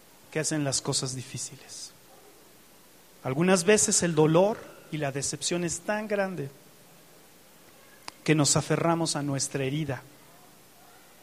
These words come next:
o coraje y entonces emitimos un juicio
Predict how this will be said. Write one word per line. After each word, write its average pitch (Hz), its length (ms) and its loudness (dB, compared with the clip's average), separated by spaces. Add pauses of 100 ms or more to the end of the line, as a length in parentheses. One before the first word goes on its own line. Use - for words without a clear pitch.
(680)
o 135 140 0
coraje 143 500 -2 (880)
y 139 80 -4
entonces 131 440 -4
emitimos 135 520 -4
un 135 80 -6
juicio - 460 -6